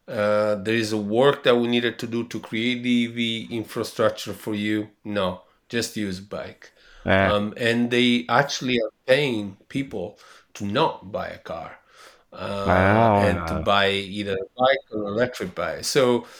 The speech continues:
Speaker 1: they subsidizing electric bikes. So, I mean, that's a, uh, you know, that tell you what the future most likely
Speaker 2: Yep.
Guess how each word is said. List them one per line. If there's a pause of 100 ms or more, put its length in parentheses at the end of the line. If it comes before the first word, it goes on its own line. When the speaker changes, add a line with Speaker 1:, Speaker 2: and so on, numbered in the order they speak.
(180)
Speaker 1:
they
subsidizing
electric
bikes. (380)
So,
I
mean,
that's
a, (240)
uh, (340)
you
know,
that
tell
you
what
the
future
most
likely
Speaker 2:
Yep.